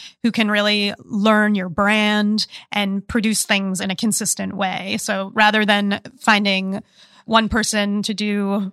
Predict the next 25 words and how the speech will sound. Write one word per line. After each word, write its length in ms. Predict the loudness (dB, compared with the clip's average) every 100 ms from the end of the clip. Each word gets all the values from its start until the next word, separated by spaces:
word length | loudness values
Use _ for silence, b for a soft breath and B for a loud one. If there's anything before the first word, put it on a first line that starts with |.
| 0
one 180 | 0 4
job 300 | 6 6 2
and 80 |
another 260 | 2 4 4
person 220 | 2 0
to 100 | 0
do 160 | -2 -2
another 320 | 2 4 4
job, 300 | 4 4 4
and 280 | 0 -2 -6 _ _ _
that 320 | 0 2 2
risks 640 | 2 2 4 2 2 2 0
having 300 | 2 4 6
your 120 | 4 4
brand 460 | 4 6 4 2
look 300 | 0 -2 0
unprofessional 1080 | -4 -2 2 4 4 4 4 4 4 2 2
or 180 | -2 -2
inconsistent, 880 | -2 0 0 2 0 2 2 2 -2
having 320 | -2 0 0
your 160 | -2 2
audiences 580 | 2 2 -2 -2 -4 -4
not 200 | -4 -2
recognize 560 | -4 -4 -6 -4 -6
you. 220 | -6 -6